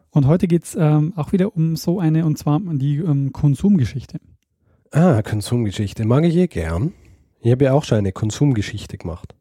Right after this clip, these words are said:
Speaker 1: Ah, die Geschichte der Süßigkeiten?
Speaker 2: Ja. Ah, und, äh, die Deo-Geschichte ist auf eine Art auch Konsum.
Speaker 1: Meine ähnelt eher der Deo-Geschichte als der Süßigkeiten-Geschichte.
Speaker 2: Okay. <laughs> Das heißt, es, äh, es geht nicht tatsächlich um, äh,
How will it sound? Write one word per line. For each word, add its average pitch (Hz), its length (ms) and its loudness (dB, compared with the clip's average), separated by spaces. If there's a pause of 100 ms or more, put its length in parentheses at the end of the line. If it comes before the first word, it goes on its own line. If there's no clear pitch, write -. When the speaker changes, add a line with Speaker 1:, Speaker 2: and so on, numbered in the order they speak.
(520)
Speaker 1:
Ah, 123 220 2
die 120 240 0
Geschichte 135 380 -2
der 123 120 2
Süßigkeiten? 143 680 -2 (600)
Speaker 2:
Ja. 107 300 -2 (340)
Ah, 127 120 2
und, 139 420 2
äh, 123 160 4
die 123 240 0
Deo-Geschichte 156 640 0
ist 147 140 2
auf 139 160 -2
eine 123 100 -2
Art 127 220 -4
auch 139 120 -8
Konsum. 90 460 -14 (140)
Speaker 1:
Meine 147 280 2
ähnelt 165 380 4
eher 156 300 2
der 143 180 2
Deo-Geschichte 139 800 -2
als 123 300 -2
der 120 160 -2
Süßigkeiten-Geschichte. 120 800 -2
Speaker 2:
Okay. 196 160 -6 (260)
<laughs> - 480 -6
Das - 200 -2
heißt, 117 220 2
es, 110 160 0 (600)
äh, 110 200 2
es 107 120 0
geht 123 180 4
nicht 127 200 2
tatsächlich 113 520 2
um, 104 280 -2
äh, 98 340 2